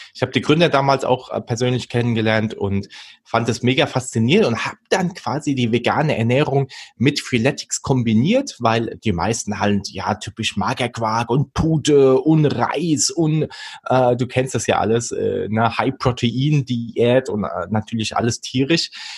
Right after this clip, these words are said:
Und, ähm, mir ging das damals, äh, auf die Nerven. Ich wollte dann mich hochwertiger ernähren, bio mich ernähren und dann bin ich mal rückwärts umgefallen an der Fleischtheke im Biomarkt, als ich gesehen habe, was so richtig gutes Biofleisch kostet.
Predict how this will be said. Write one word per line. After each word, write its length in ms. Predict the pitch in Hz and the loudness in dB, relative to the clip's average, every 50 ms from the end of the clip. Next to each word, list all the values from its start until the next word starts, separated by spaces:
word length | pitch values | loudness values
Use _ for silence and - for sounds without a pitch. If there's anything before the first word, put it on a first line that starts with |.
| - - _ | -18 -18 _
Und, 340 | - - - 120 120 113 113 | -8 0 0 2 2 2 2
ähm, 460 | 120 113 110 110 110 110 101 104 - _ _ _ _ _ _ - | 2 2 4 2 2 0 -2 -4 -8 _ _ _ _ _ _ -6
mir 200 | - 117 123 135 | -2 2 2 2
ging 200 | 131 135 131 131 | 2 2 -2 0
das 140 | 120 123 - | 0 -2 -2
damals, 480 | - 110 110 120 123 123 120 120 - - | 0 0 2 2 2 0 0 -2 -6 -8
äh, 60 | - | -4
auf 400 | - 113 - - - 120 117 - | -2 -2 -2 0 0 0 -2 -2
die 100 | - 107 | -2 0
Nerven. 880 | 107 104 101 107 123 - - 131 127 127 123 123 110 104 104 107 107 - | 2 2 2 2 0 0 -2 -4 -2 -2 -2 -2 -4 -6 -6 -8 -8 -8
Ich 280 | - - - - - _ - | -8 -8 -8 -8 -8 _ -8
wollte 420 | 104 104 113 117 120 120 127 120 | 0 2 2 2 2 2 -2 -2
dann 320 | - - 113 117 113 107 87 | 0 2 2 2 2 2 0
mich 280 | 107 113 104 - - | 0 -2 -2 -4 -6
hochwertiger 460 | 127 120 - - 123 117 120 107 110 | -8 -6 0 0 2 2 2 2 2
ernähren, 460 | 92 104 110 113 120 131 131 120 117 - | 2 2 2 2 2 2 0 -2 -4 -6
bio 300 | - 123 127 139 135 127 | -6 -2 0 2 2 2
mich 380 | 123 127 - - 131 123 - - | 0 -2 -4 -4 -4 -6 -4 -2
ernähren 360 | 90 117 120 117 117 117 120 | -2 0 2 2 2 2 0
und 120 | 107 107 101 | 0 0 0
dann 160 | 104 95 95 | 0 -2 -2
bin 120 | - 117 | -2 -4
ich 160 | 120 113 - | -4 -4 -2
mal 220 | - 113 107 104 104 - - - - - - - _ - 113 | 0 0 0 0 -2 -6 -18 -20 -20 -20 -20 -20 _ -2 -2
rückwärts 360 | 131 131 - - 120 113 - | -2 0 2 0 0 0 0
umgefallen 580 | - 131 135 139 131 123 - 120 113 117 120 92 | 0 0 0 2 0 0 2 2 2 4 2 2
an 160 | 92 110 113 | 2 2 2
der 80 | 104 | 0
Fleischtheke 720 | 104 - - 101 107 131 - - - 127 117 117 110 123 107 | 0 0 0 2 2 2 0 -2 0 0 0 0 2 0 0
im 220 | 101 104 107 101 | 0 0 -4 -4
Biomarkt, 680 | - 127 135 - 117 95 101 95 98 107 127 127 - | -4 0 0 2 2 4 4 4 4 4 2 0 -2
als 180 | - 107 104 - | -4 -4 -4 -4
ich 120 | 101 - | -6 -6
gesehen 280 | - 110 101 110 113 120 | -4 -2 0 0 2 2
habe, 140 | 117 110 110 | 2 2 0
was 160 | 107 - - | -2 -4 -2
so 160 | - 113 104 | -2 0 0
richtig 420 | 98 - 113 110 - - 110 - _ | 0 -2 -4 -4 -4 -6 -10 -10 _
gutes 320 | - 113 98 104 - - | -8 -8 -8 -8 -10 -8
Biofleisch 520 | - 113 117 113 - - 87 82 87 - | -6 -4 -4 -4 -2 0 -2 -2 -2 -4
kostet. 380 | _ - 87 - - - 85 | _ -12 -12 -12 -8 -10 -10